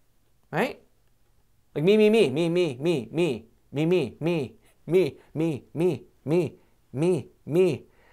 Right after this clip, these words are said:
Uh, so easy we fall to our own vision of contentment. And,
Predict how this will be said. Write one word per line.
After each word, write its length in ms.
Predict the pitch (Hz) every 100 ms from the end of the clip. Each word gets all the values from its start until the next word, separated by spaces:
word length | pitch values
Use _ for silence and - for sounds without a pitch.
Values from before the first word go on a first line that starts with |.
| _ _
Uh, 220 | 147 160
so 240 | - 214 190
easy 800 | 196 233 254 262 233 254 254 247
we 320 | 208 214 208
fall 420 | 170 196 185 185
to 260 | 185 170 160
our 260 | 160 160
own 440 | 151 160 156 151 127
vision 440 | 160 143 147 143
of 340 | - 123 117
contentment. 580 | 123 113 113 113 101 107
And, 240 | 120 123